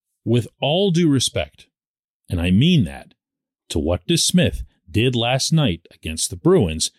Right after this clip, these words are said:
the Bruins aren't those other three teams, and DeSmith didn't have to be out of his freaking mind to pull it off. Tristan Jarry showed what that level looked like through the regular season. It would have been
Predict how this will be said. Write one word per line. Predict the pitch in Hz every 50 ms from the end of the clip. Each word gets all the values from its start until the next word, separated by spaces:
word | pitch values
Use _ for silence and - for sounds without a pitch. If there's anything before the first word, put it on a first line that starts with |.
| _ _ _
the | - -
Bruins | 76 - 71 90 120 143 147 139 -
aren't | 170 170 170 151
those | - 131 104 92 87
other | 87 82 78 78 73
three | - - - 76 73 -
teams, | - - 104 107 127 135 123 147
and | 143 135
DeSmith | 156 - - - 180 175 - _
didn't | - 160 139 131 107
have | 95 127 127 120 -
to | - 120
be | 101 98 95 87 80 78 76 - _ _ _ _ _ _ _ _ _ _ _ -
out | 87 85 82 85
of | 90 82 -
his | - 76 - -
freaking | - - 82 71 - _ - 87 92 92
mind | 85 110 120 107 82 67 64 64 - - _ _ _ _ _ _ _ -
to | - -
pull | - - - 69 69 76
it | 87 104
off. | 110 90 - - - - - - _ _ _ _ _ _ _ _ _ _ _ _ _ _ _ _ _ - -
Tristan | - 165 180 - - 202 175 135
Jarry | 117 151 160 175 165 131 104 90
showed | - - - - - - 180 185 170 113 85 78 87 101 107 - _ _ _
what | - - 95 104 117 120 - _
that | 131 120 120 127 113 -
level | 110 117 123 123 110 117 107 104 110 123
looked | 139 - - - -
like | 78 69 65 - _ _ _ _
through | - - 107 101
the | 95 92
regular | 90 98 101 101 95 101 92 87 82
season. | - - - 101 98 90 76 73 71 - _ _ _ _ _
It | - 120 117 - -
would | 104 113 110
have | 104 95 82 -
been | 95 90 85 78